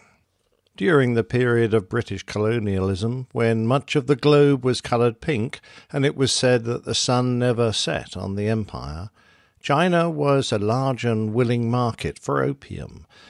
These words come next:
so there grew a trade between India, China, and Britain. Opium from India was exchanged for tea and silk in China,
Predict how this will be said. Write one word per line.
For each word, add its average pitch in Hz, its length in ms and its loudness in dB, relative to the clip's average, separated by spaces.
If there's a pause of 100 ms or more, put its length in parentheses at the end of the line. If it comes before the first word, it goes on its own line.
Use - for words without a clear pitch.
so - 180 2
there 139 200 6
grew 165 320 4
a 208 60 2
trade 87 720 -2
between 104 480 -2
India, 123 480 2 (240)
China, 95 480 0
and 92 200 -4
Britain. 85 440 -8 (640)
Opium 156 640 0
from 135 300 2
India 127 400 4
was 120 260 2
exchanged 110 840 -2
for - 160 -6
tea 117 480 -4
and 101 180 -2
silk 98 460 2
in 90 180 -4
China, 87 540 0